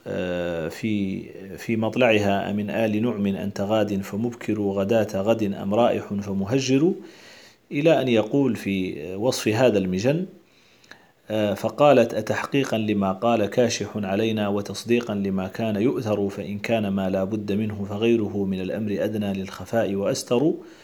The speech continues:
أقص على أختي بدء حديثنا، وما لي من أن تعلم متأخر".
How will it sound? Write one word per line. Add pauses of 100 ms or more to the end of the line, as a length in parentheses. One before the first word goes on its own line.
(420)
أقص
على
أختي
بدء
حديثنا،
وما
لي
من
أن
تعلم
متأخر".